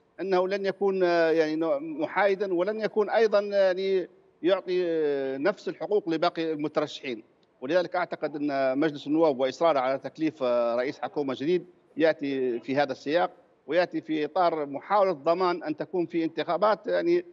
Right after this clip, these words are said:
نزيهة أو انتخابات تعطي للجميع، آه، فرصا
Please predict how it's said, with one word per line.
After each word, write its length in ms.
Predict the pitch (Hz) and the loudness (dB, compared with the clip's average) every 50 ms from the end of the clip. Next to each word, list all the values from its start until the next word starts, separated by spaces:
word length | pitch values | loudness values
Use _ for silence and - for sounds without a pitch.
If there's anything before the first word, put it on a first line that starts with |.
| _ _ _ _ - | _ _ _ _ -2
نزيهة 360 | 143 156 151 143 240 240 202 | 0 0 0 0 2 2 4
أو 260 | 190 180 185 196 202 196 | 4 4 2 0 0 0
انتخابات 440 | 170 202 175 208 208 214 190 - | -4 -4 -2 0 0 0 0 0
تعطي 380 | - 233 214 - 208 208 208 202 | -2 -4 -4 -2 -4 -6 -4 -4
للجميع، 540 | 196 190 170 156 196 196 226 226 220 190 - - _ _ _ _ - | -6 -6 -2 0 0 0 0 -2 -4 -4 -6 -8 _ _ _ _ -2
آه، 160 | 147 156 156 | 2 4 4
فرصا 520 | 156 - - 202 202 185 - 190 180 180 | 4 4 2 2 2 2 2 0 -2 -2